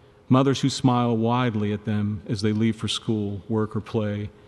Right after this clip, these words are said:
And yet through that smile, through that smile, silently pray, "Lord, please keep my son safe. Lord, please keep my son safe."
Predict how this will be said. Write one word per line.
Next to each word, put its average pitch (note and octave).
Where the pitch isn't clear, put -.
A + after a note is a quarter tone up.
And A#2
yet A#2
through D3+
that D3+
smile, A2
through B2+
that A#2+
smile, A2
silently B2+
pray, G#2
"Lord, A#2+
please B2
keep -
my A2
son G#2
safe. G2
Lord, A2+
please A2+
keep A#2+
my A2
son G2+
safe." C3+